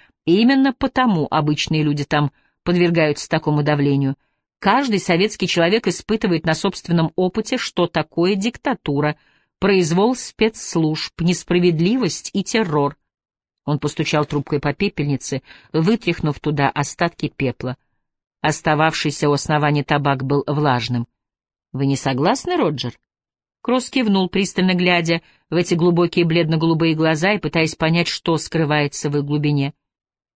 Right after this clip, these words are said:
«Вы позвоните министру, чтобы получить указание?» «Нет.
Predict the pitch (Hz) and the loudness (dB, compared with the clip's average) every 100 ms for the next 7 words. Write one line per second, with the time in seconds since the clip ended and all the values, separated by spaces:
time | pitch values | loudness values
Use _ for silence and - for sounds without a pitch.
0 | _ 135 156 175 165 160 180 165 175 185 | _ -4 2 4 4 0 -2 0 2 2
1 | 175 175 175 180 180 185 - 175 165 160 | 0 0 2 0 -2 -6 -4 -2 -2 -2
2 | 165 170 - 165 147 147 147 180 - _ | -2 -4 -4 -2 0 0 0 -2 -6 _
3 | _ _ _ 196 202 180 | _ _ _ 0 0 0